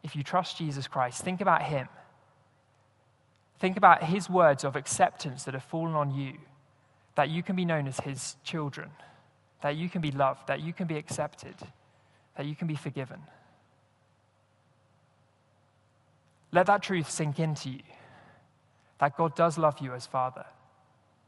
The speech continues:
And as you trust in him, that does give you freedom, freedom to live as God wants you to live, as his child,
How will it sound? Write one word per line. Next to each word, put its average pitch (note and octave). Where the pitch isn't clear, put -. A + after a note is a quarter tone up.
And E3+
as G3+
you A#3+
trust G#3+
in D#3+
him, C#3
that E3
does F#3
give E3+
you D#3
freedom, C3+
freedom G3
to F3
live D3+
as D3+
God E3
wants D3
you C3+
to C#3
live, C3+
as C#3
his C3+
child, C#3